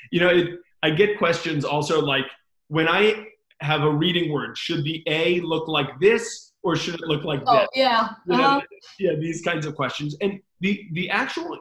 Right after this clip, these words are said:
Speaker 1: answer is it doesn't really matter. Uh, the more important thing is that you're just consistent.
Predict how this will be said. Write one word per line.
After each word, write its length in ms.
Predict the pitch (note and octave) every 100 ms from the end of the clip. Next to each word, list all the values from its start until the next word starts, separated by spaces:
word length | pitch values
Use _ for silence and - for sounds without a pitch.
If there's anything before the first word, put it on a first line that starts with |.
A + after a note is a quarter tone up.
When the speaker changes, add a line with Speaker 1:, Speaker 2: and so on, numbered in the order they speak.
| C#3+
Speaker 1:
answer 600 | C#3 C3+ - C#3 C3+ C#3 - -
is 380 | C#3+ C3 - - -
it 140 | D3
doesn't 340 | E3+ G#3+ C#4+ A#3+
really 300 | F#3+ E3+ C#3
matter. 680 | A#2+ A2 G#2+ A#2 D#3 G#3 B3+ _ _ _ _
Uh, 220 | E3+ D#3+
the 100 | D#3
more 300 | E3+ F#3 B3+
important 580 | C4+ A#3 - F#3+ F#3 D#3
thing 240 | E3+ E3 D#3+
is 160 | D#3 C3+
that 180 | C#3+ C#3+
you're 120 | C#3
just 280 | - D3+ -
consistent. 540 | B2+ - A#2+ - G2